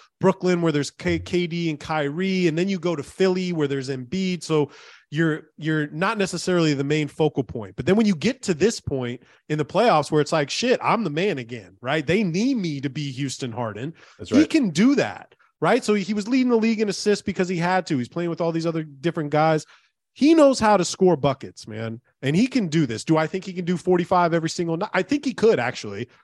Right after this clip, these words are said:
Speaker 1: He could. I mean, if he's
Speaker 2: Yeah.
Speaker 1: gonna be the
Speaker 2: Why
Speaker 1: if
Speaker 2: not?
Speaker 1: he,
Speaker 2: I,
Speaker 1: if
Speaker 2: I
Speaker 1: he,
Speaker 2: mean, look,
Speaker 1: right.
Speaker 2: he's done it forever, and, and he knows the recipe, and it's not taxing on him.
Speaker 1: Right.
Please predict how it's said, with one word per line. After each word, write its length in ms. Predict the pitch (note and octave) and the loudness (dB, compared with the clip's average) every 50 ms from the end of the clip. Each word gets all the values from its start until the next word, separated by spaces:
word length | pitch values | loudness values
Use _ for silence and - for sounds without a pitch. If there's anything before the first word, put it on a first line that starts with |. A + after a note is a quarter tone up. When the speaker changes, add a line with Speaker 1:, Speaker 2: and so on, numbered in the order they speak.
| _ | _
Speaker 1:
He 100 | - F3+ | -4 -2
could. 400 | D#3+ - F3+ F3 D3+ B2+ C3 C3 _ _ _ _ _ _ - | 0 2 4 4 4 2 0 -4 _ _ _ _ _ _ -4
I 80 | C#3+ | -2
mean, 160 | D3+ D#3+ D#3 D3+ | 0 0 0 0
if 80 | D3+ | 2
he's 100 | - E3 F#3+ | 2 4 4
Speaker 2:
Yeah. 80 | G#3 | 4
Speaker 1:
gonna 120 | F3 D#3+ D3 | 2 0 0
be 100 | E3 D3+ | 0 -2
the 120 | D3 - - _ _ _ _ _ _ _ _ - | -2 -6 -14 _ _ _ _ _ _ _ _ -2
Speaker 2:
Why 160 | A2+ B2 D#3+ | 0 2 2
Speaker 1:
if 40 | E3+ | 2
Speaker 2:
not? 200 | E3+ G3+ G3+ - | 2 2 2 0
Speaker 1:
he, 140 | F#3 E3 - - | -2 -4 -4 -4
Speaker 2:
I, 80 | B2 C3 | -2 -2
Speaker 1:
if 180 | B2+ D3 - | -2 -2 0
Speaker 2:
I 60 | E3+ | 2
Speaker 1:
he, 40 | C#3+ | 2
Speaker 2:
mean, 140 | D3 C#3+ C#3+ | 4 4 4
look, 180 | F3+ F#3 C#3 B2+ | 4 2 0 -4
Speaker 1:
right. 100 | A2+ G2 C3+ B2+ | -6 -6 -6 -6
Speaker 2:
he's 180 | - E3 E3+ C3 | -6 -6 -4 0
done 200 | B2+ D#3 F#3 G3 | 0 2 2 2
it 60 | F3+ E3+ | 0 -2
forever, 500 | E3+ D3 D3 F3+ A3 G#3+ D#3+ - - _ _ _ | 0 0 0 0 0 -2 -4 -8 -10 _ _ _
and, 180 | - C3 B2+ C3 | -2 -2 -2 0
and 220 | - C3 B2+ C3 | 0 -2 -2 0
he 80 | C3 C#3+ | 0 0
knows 260 | C#3 C#3 D3+ F3 F#3 | 0 0 0 -2 -2
the 100 | D#3 C3+ | -4 -4
recipe, 480 | A2+ C3+ E3 - - F#3+ - - G2+ D2+ | -4 -4 -4 -4 -6 -6 -4 -4 -4 -2
and 100 | G2+ A2+ | -2 -2
it's 120 | A#2+ - - | -2 -2 -2
not 260 | A#2+ C3+ F3+ G#3+ - | -2 -2 -2 -4 -6
taxing 480 | - - C#3 C#3 - - - F2+ D#2 - | -6 -6 -4 -4 -6 -6 -8 -8 -8 -8
on 160 | F#2+ G#2 G2 | -8 -8 -8
him. 200 | D#2 E2+ D2+ - _ _ _ _ | -8 -10 -16 -16 _ _ _ _
Speaker 1:
Right. 240 | - D#3+ C#3+ A2 F2 | -2 -2 -2 -2 -4